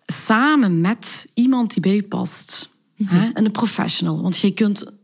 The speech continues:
Speaker 1: een goed huwelijk hebben, een fijne partner, lieve vrienden, goede ouders, het, noem maar op. Het moet toch een professional zijn die u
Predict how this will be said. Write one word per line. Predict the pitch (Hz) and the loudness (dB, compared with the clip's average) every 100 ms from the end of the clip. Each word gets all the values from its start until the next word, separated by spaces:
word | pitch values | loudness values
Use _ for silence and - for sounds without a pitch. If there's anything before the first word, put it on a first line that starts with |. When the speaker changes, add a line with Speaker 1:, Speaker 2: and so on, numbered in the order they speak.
| _ | _
Speaker 1:
een | - 180 | -4 -2
goed | 175 240 | 0 0
huwelijk | 233 226 226 | 2 2 0
hebben, | 214 202 | -2 -2
een | 196 | -2
fijne | - 208 208 | 0 -2 -2
partner, | 208 202 196 208 202 - - - - | -2 -2 -2 -4 -6 -10 -18 -18 -4
lieve | 214 226 220 | 0 2 2
vrienden, | 180 208 202 202 196 | 2 2 2 0 0
goede | 208 226 | 0 0
ouders, | - 202 202 196 | 2 2 0 -2
het, | 180 214 | -4 -4
noem | 180 190 233 | -2 2 2
maar | 220 | 2
op. | 214 220 - - - - | 0 -4 -6 -10 -16 -6
Het | 196 226 | 0 2
moet | 226 | 2
toch | 226 - | 0 -2
een | 196 | -4
professional | - 160 202 - 165 | -4 -2 -2 -2 -2
zijn | 156 175 170 | 0 0 0
die | 156 185 - | 0 -2 0
u | 180 | 0